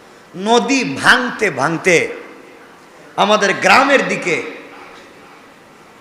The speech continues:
বন্যার মতো পানি ঢুকতেছে, নদী ভেঙে,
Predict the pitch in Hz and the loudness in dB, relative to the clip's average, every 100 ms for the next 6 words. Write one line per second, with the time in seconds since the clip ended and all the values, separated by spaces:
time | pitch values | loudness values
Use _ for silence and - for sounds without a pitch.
0 | - 151 170 311 349 359 359 330 285 254 | -20 -8 4 4 4 2 2 4 2 0
1 | - 196 - 180 180 160 143 - 127 - | -2 -6 -6 -6 -6 -6 -10 -12 -16 -16
2 | - - - - - - - - - - | -20 -20 -20 -20 -20 -20 -20 -20 -20 -20
3 | - - - 165 202 214 180 175 143 | -20 -20 -14 -6 -2 2 0 0 -6